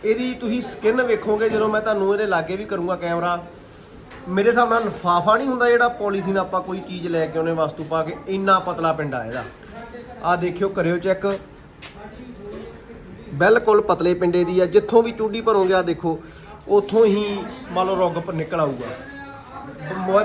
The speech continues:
ਬਿਲਕੁਲ ਜਿਹੜੀ ਮੰਨ ਲਓ ਮਣਕਣੀ ਅੱਖ ਲੱਗੀ ਹੋਈ ਹੈ ਇਹਨੂੰ, ਜ਼ੁਬਾਨ ਬਿਲਕੁਲ ਗੁਲਾਬੀ ਆ ਦੋਸਤੋ। ਤੁਸੀਂ ਆਹ ਦੇਖ ਸਕਦੇ ਜਿਹੜਾ ਰਿੰਗ ਸਿੰਘ ਬਿਲਕੁਲ ਮੱਥੇ ਤੇ ਕੁੰਡਾ,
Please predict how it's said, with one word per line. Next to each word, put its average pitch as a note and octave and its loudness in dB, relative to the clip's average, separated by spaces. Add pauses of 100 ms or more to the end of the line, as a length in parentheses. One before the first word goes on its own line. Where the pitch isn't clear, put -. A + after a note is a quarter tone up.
ਬਿਲਕੁਲ B3 4
ਜਿਹੜੀ A#3+ 2
ਮੰਨ A3+ 4
ਲਓ A3+ 2 (720)
ਮਣਕਣੀ F3+ 0
ਅੱਖ F#3+ 2
ਲੱਗੀ F#3 -2
ਹੋਈ G3 4
ਹੈ G#3 2
ਇਹਨੂੰ, G#3 0 (320)
ਜ਼ੁਬਾਨ E3+ 2
ਬਿਲਕੁਲ G#3 0
ਗੁਲਾਬੀ F3+ 0
ਆ G3 2
ਦੋਸਤੋ। F#3+ -4
ਤੁਸੀਂ F#3 -6
ਆਹ F3+ 0
ਦੇਖ E3 -4
ਸਕਦੇ E3+ -2
ਜਿਹੜਾ F3+ 0
ਰਿੰਗ D#3+ -2
ਸਿੰਘ F3 -4
ਬਿਲਕੁਲ A3+ 0
ਮੱਥੇ F#3 -4
ਤੇ F3+ -6
ਕੁੰਡਾ, F3 -2